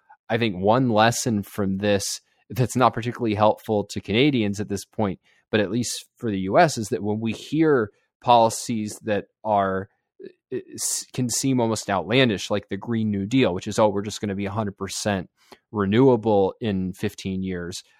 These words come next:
I think you have to take them seriously and treat them seriously because they, uh, they do, it is possible to go down a path that involves massive energy destruction or denial.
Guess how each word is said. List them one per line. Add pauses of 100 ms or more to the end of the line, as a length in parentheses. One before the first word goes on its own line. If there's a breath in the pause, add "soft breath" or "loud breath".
(220 soft breath)
I
think
you
have
to
take
them
seriously
and
treat
them
seriously (500 soft breath)
because (380)
they,
uh, (140)
they
do, (200)
it
is
possible
to
go
down
a
path
that (100)
involves
massive
energy (340 soft breath)
destruction
or
denial.